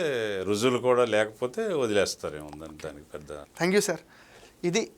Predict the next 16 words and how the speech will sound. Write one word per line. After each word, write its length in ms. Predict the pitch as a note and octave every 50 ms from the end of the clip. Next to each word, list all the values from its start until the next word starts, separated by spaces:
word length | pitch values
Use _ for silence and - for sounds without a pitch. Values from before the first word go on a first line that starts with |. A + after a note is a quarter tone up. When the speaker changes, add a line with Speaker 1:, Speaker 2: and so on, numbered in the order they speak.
| _ - D3
Speaker 2:
ఇవాల్టి 340 | D3+ D#3+ E3+ F3 F3 F3
స్పెషల్ 380 | D#3 - - D#3 - G3 F3+ F3
వీడియో. 300 | E3 D#3+ D#3+ F3+ G#3 A3+ - F#3+
ఈ 200 | G#3+ C4 D#4 D#4
వీడియో 320 | D4 C4+ B3 A3+ A3 G#3+
పైన 380 | A3 F3+ D#3+ E3 E3 F#3 G#3 A3+
మీ 300 | G#3 F#3 F3+ G3 A3+ A3
విలువైన 320 | G#3 G3 F#3+ F#3+ F#3+ F3+
ఒపీనియన్ని 380 | F3 F3 F3 E3 E3 E3 E3 E3
కామెంట్ 320 | E3 D#3 D#3 E3 F3+ F3
సెక్షన్‌లో 240 | F3 - F3+ E3 E3
పోస్ట్ 320 | E3 D#3+ E3 E3 D#3+ -
చేయండి. 240 | E3+ D#3+ D#3+ G3 G3+
మీరు 260 | E3+ E3+ F#3 G#3 A3
ఇచ్చే 200 | A3 G#3+ - G3+
కామెంట్సే 580 | - G3 F#3 G#3 A#3 A3+ - - A3+ A#3+ B3+